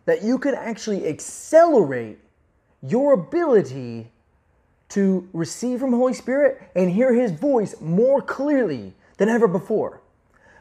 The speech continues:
My name is Shane Gerhardt, and this is Day by Day with Holy Spirit, where I bring you in to my daily walk with Holy Spirit, day by day. Now, there's an interesting thing that happened recently.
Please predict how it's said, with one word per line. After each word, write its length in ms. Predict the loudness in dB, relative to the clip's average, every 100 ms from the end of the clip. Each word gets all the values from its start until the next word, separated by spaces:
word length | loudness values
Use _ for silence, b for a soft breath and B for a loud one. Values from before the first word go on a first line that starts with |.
| -2
My 120 | 2
name 200 | 2 2
is 120 | 2
Shane 220 | 0 0
Gerhardt, 460 | 0 0 0 0 -2
and 100 | -2
this 100 | -4
is 140 | -4
Day 340 | -2 0 2 2
by 300 | 0 0 -2
Day 320 | 0 0 0
with 160 | -2 -4
Holy 300 | -4 -4 -4
Spirit, 600 | -10 -10 -6 -6 -6 B B
where 240 | -2 0 2
I 40 |
bring 400 | 0 0 0 0
you 180 | 0 0
in 360 | 0 0 -2
to 100 | -4
my 180 | -2 0
daily 460 | -2 0 0 2 0
walk 440 | 0 0 -2 -8 B B
with 240 | -2 0 0
Holy 240 | -2 -2
Spirit, 560 | -4 -6 -2 -2 -4 -12 _ _
day 180 | -8 -6
by 200 | -2 -2
day. 300 | -2 -2 -4 -16 B B B _
Now, 320 | 2 2 0 -10 _ _ _ _ _ _ _ _ _ 0
there's 240 | 4 4
an 160 | 2 -2
interesting 460 | -4 -2 2 0
thing 240 | 2 0 0
that 100 | -2
happened 480 | -2 -4 -2 -4 -4
recently. 640 | -6 -6 -10 -10 -12 -18